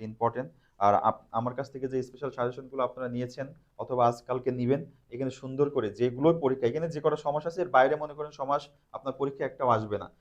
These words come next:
তাহলে এই জিনিসগুলো আপনাকে নেওয়া উচিত। প্রত্যয়, সন্ধির পার্থক্য স-, অনেক শর্ট শর্ট করে লিখে দিয়েছি আমি। এ হচ্ছে ব্যাকরণের প্রশ্নগুলা। আরো কিছু প্রশ্ন আছে, সবই আমি বললাম না, কারণ যারা স্পেশাল সাজেশন নিয়েছেন তারা আবার মন খারাপ করবেন যে স্যার সবই বলে দিছি।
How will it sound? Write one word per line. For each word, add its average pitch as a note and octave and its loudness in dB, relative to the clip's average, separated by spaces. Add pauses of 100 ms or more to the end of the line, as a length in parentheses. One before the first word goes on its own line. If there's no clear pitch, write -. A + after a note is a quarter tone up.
(180)
তাহলে B2 4
এই C#3 -2
জিনিসগুলো C#3 -2
আপনাকে C3+ 0
নেওয়া C3 4
উচিত। C3+ 4 (380)
প্রত্যয়, C#3+ 4
সন্ধির C3+ -4
পার্থক্য C#3+ 2
স-, - -10 (100)
অনেক D3 -2
শর্ট - -2
শর্ট C#3 -2
করে C#3 0
লিখে B2+ -4
দিয়েছি C3+ 0
আমি। C#3 -4 (280)
এ D#3+ 4
হচ্ছে E3+ 4
ব্যাকরণের D#3 6
প্রশ্নগুলা। A#2 -6 (260)
আরো E3+ 6
কিছু - -12
প্রশ্ন E3 -4
আছে, D#3 -4
সবই D3 0
আমি C3+ -4
বললাম B2 0
না, C#3 -4 (360)
কারণ B2 0
যারা C3 6
স্পেশাল C#3 -6
সাজেশন C3+ 0
নিয়েছেন C3 -10
তারা A#2+ 2
আবার A#2 0
মন A2+ -10
খারাপ G#2 -4
করবেন G2+ -10
যে G2 -20
স্যার G#2 -6
সবই A2 -10
বলে G2 -12
দিছি। F2+ -20